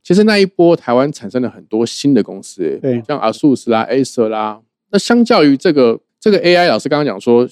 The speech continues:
Speaker 1: 会，会善用这一些A I算力或者A I的工具的小公司，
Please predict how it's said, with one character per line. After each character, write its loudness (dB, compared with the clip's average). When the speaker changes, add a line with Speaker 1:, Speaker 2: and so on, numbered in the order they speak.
Speaker 1:
会， 0
会 0
善 -2
用 2
这 0
一 2
些 0
A 0
I 0
算 -4
力 -6
或 -6
者 -10
A 2
I 2
的 -4
工 -10
具 -10
的 -2
小 -14
公 -12
司， -6